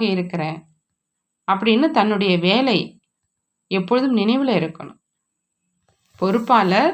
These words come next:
தன்னுடைய வேலையை ஒருபொழுதும் மறப்பது கிடையாது. உலகியல் முறையில கூட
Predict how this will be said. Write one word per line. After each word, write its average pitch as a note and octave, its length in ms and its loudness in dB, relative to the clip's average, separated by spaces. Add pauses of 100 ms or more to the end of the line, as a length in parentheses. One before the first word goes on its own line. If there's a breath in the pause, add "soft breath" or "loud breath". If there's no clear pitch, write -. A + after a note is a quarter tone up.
தன்னுடைய G#3 460 0
வேலையை B3 480 0
ஒருபொழுதும் A3+ 680 -2
மறப்பது A3+ 460 0
கிடையாது. D3 480 -8 (1300)
உலகியல் E4+ 520 2
முறையில B3 360 0
கூட G#3+ 240 -2